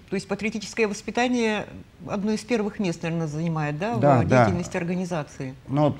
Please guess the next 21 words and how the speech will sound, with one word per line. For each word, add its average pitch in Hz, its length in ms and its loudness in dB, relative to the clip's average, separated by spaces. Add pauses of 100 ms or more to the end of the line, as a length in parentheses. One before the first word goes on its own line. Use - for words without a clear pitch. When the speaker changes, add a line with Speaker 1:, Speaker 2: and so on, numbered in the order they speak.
(140)
Speaker 2:
к - 60 -8
примеру, 120 460 6
щас 113 280 2
я, 107 260 6
э, 101 540 2
сюда 107 360 6
ехал 98 640 -2 (140)
в, 87 220 -6
в 80 80 -12
троллейбусе 101 680 0
на 85 360 -4 (920)
запись, 95 380 0 (800)
вот, 87 380 -4 (100)
и 113 400 0 (720)
встретил 123 400 0
ветеранов, 110 460 4
которые 107 380 4
ехали 113 260 4
в 95 80 4
детский 101 300 -2
садик - 320 -8